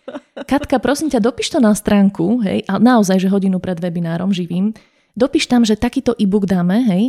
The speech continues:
Speaker 2: že to i-, a pošleme im to o dva týždne. Ta-, a zrazu som si vymyslela proste produkt, hej. A ten môj tým bol strašne úžasný a, a strašne im za to ďakujem, <laughs> lebo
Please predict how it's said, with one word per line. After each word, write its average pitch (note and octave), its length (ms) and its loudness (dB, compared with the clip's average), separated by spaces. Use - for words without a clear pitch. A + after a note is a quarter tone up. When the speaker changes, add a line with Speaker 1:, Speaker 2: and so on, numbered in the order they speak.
Speaker 2:
že G3 160 -2
to G3+ 180 -2
i-, - 140 -8
a F#3 100 -8
pošleme A3+ 400 0
im G#3 100 4
to G3 120 0
o G3+ 60 4
dva G#3 180 4
týždne. F#3 480 -2
Ta-, - 160 -8
a D#3+ 200 -10
zrazu C#4 280 0
som C4 140 -2
si A#3 140 -2
vymyslela G#3+ 400 2
proste G3 280 -6
produkt, F3 520 -6
hej. G3 280 -6
A - 120 -8
ten A#3 80 2
môj B3 180 6
tým B3 140 2
bol A#3 160 4
strašne B3 400 -2
úžasný A3 640 0
a, F#3+ 240 -2
a - 80 -4
strašne G#3+ 400 -2
im - 20 2
za G#3+ 60 2
to G#3 100 -4
ďakujem, G#3 500 2
<laughs> G#3+ 60 0
lebo G3 220 0